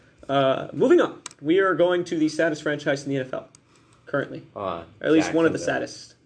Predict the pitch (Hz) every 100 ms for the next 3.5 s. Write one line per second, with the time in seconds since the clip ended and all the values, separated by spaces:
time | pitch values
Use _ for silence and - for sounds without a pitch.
0 | 98 101 90 - 98 87 90 95 151 147
1 | 139 - - 151 170 202 185 180 170 175
2 | 160 156 160 165 151 147 151 160 170 165
3 | 131 139 135 131 -